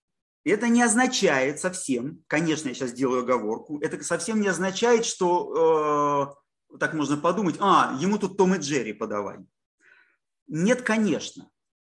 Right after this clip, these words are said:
Например, м, если мы берём «Ёжик в тумане», ну, знаете это кино, должны знать, да? Э, такой радикально противоположный пример от Тома и Джерри, где, казалось бы, всё спокойно, всё с-, так,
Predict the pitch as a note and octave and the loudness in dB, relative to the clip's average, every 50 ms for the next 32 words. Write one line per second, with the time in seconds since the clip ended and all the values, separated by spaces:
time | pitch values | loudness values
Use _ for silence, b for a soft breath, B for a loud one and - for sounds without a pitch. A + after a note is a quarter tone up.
0 | _ - C3+ C#3+ D3 D3 F3+ F3 F3+ F#3 F#3+ G#3 A3+ B3+ B3+ A#3+ - - - - | _ -4 -2 -2 -2 -2 -2 -2 2 2 4 4 6 4 4 4 2 -4 -12 -18
1 | _ _ _ _ _ _ _ _ _ _ _ _ _ _ _ _ - D3+ D#3 D#3 | _ _ _ _ _ _ _ _ _ _ _ _ _ _ _ _ -8 -4 -4 -2
2 | D3+ D3 D3 D3 D3 C#3+ C#3+ C#3+ C#3+ C#3 C#3 C3+ C3+ C3+ C3 C3+ C3+ - - D#3 | 0 2 2 2 2 2 2 2 4 4 4 4 4 2 2 0 -2 -4 -4 -4
3 | D#3+ D#3 - F3+ E3+ E3 C#3+ F3+ F#3+ G3 F#3 F3+ F#3 F3+ F3+ F3+ - - A3 A3+ | -4 -4 -2 -4 -4 -2 0 2 2 4 4 6 4 4 2 0 -4 -2 2 4
4 | C4 D4+ C#4+ G3+ C3 G2+ - _ _ _ _ _ - F2+ F#2+ F#2+ - G#2+ G#2 A#2 | 6 6 6 6 4 0 -4 _ _ _ _ _ -14 -12 -10 -10 -10 -8 -6 -6
5 | G#2 G2 G2 - - G#2+ - G#2+ G2 - D#3+ G3+ G#3 D#3 G#2+ A#2+ A#2 A2+ - A#2 | -6 -6 -8 -10 -14 -16 -16 -14 -10 -8 -4 -4 -4 -2 0 -2 -2 -2 -2 -4
6 | G#2+ F#2+ F#2 G#2+ G2+ G2+ - - E3 G3 A3 G#3 - - - _ _ _ _ _ | -6 -6 -6 -10 -10 -8 -2 0 2 2 2 0 -4 -10 -18 _ _ _ _ _
7 | - C#3 B2+ B2 A#2+ A#2 A#2 A2+ A2+ A2+ A#2 A#2 - D#3 D3 D#3+ D3+ D3 D3 C#3+ | -6 -2 0 2 4 4 4 4 4 4 2 0 -2 0 2 2 2 2 2 0
8 | D#3+ D3 D3 F3 F3+ - F#3+ F3+ F3 D#3 D3 D3 D3 D3+ C#3 D3 D3+ C#3+ - D#3 | 0 0 -2 -4 0 2 4 4 6 6 4 4 2 0 -4 -4 -4 -2 0 2
9 | D#3 D3+ D3 C3 A#2 C3 B2+ - C3+ C#3+ C#3+ B2 A#2 B2+ B2+ B2+ - C#3+ B2+ C3+ | 2 2 2 0 0 -2 -4 -2 -2 -2 0 0 -2 -2 -4 -4 -4 -2 0 0
10 | C#3 C#3+ A#2+ A2 G#2+ G2+ G2+ A#2 A2+ C#3+ D3 D#3+ E3 D#3 F3 F#3+ F3+ D#3+ D3+ D#3+ | 0 0 -2 -4 -6 -6 -6 -4 -4 -2 0 0 0 2 4 4 4 4 4 0
11 | F3 F3 - - - - A#3 A#3+ A#3 A#3 - - - G#3+ G#3 G#3 - - A3+ A3+ | -2 -2 -2 -4 -2 2 2 2 2 2 0 0 2 0 0 0 -6 -6 -2 0
12 | A3+ G#3+ G#3 G#3 F#3+ - - G#3 F#3 - - - G#3 G3+ G#3 B | 0 0 0 0 -2 -2 -2 -2 -2 -4 -4 -2 -4 -4 -4 B